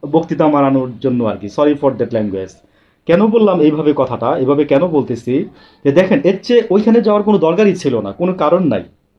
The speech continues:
আমি তো নিউজ নিয়ে, মানে রেফারেন্স নিয়ে কথা বলি, সবসময় রেফারেন্স নিয়ে আমি কথা বলি।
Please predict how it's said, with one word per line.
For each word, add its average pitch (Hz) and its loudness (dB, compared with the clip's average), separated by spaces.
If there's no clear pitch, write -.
আমি 151 2
তো 151 4
নিউজ 143 2
নিয়ে, 175 0
মানে 131 0
রেফারেন্স 180 0
নিয়ে 185 -2
কথা 156 0
বলি, 117 -2
সবসময় 185 2
রেফারেন্স 170 2
নিয়ে 160 -4
আমি 139 2
কথা 113 -2
বলি। 117 -2